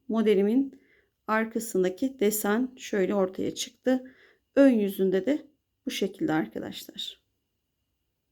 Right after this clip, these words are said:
Çok güzel, çok farklı bir duruşu var gerçekten.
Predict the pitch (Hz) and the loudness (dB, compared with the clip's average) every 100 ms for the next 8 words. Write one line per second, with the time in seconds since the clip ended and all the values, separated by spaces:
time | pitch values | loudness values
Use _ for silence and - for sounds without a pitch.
0 | _ _ _ _ _ _ _ _ _ _ | _ _ _ _ _ _ _ _ _ _
1 | - 269 269 214 226 269 269 - 240 - | -2 -2 -2 0 2 2 0 -4 -6 -2
2 | 240 226 226 233 226 226 220 208 214 269 | 2 2 2 0 0 -2 0 -2 -2 0
3 | 220 190 190 185 - 202 - 302 | 2 2 2 0 -4 -6 -2 -2